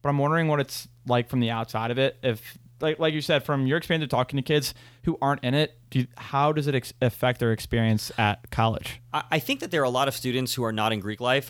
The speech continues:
Speaker 2: who feel like
Speaker 1: They wanna be in it or no?
Speaker 2: either they wanna be in it or they wanna, or they wanna experience what, like, it's like to have that, like, sisterhood or that brotherhood, um, with, with other people. Um, the, the, the interesting thing about,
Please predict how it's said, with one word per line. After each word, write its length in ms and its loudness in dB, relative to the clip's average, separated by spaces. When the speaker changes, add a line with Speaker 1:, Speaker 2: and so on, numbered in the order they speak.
Speaker 2:
who 260 -2
feel 400 -2
like 380 0
Speaker 1:
They 120 2
wanna 220 0
be 140 0
in 80 2
it 140 2
or 80 0
no? 280 -2
Speaker 2:
either 140 0
they 120 2
wanna 300 0
be 160 -2
in 80 2
it 220 0
or 140 2
they 120 0
wanna, 460 0
or 240 0
they 160 0
wanna 200 0
experience 840 -2
what, 420 -2
like, 200 2
it's 200 -8
like 360 0
to 100 -8
have 260 0
that, 180 0
like, 260 -2
sisterhood 480 -2
or 60 -2
that 180 -2
brotherhood, 540 0
um, 540 2
with, 360 2
with 140 0
other 220 0
people. 440 -4
Um, 460 0
the, 100 -4
the, 140 -2
the 200 -2
interesting 300 -4
thing 180 -6
about, 220 2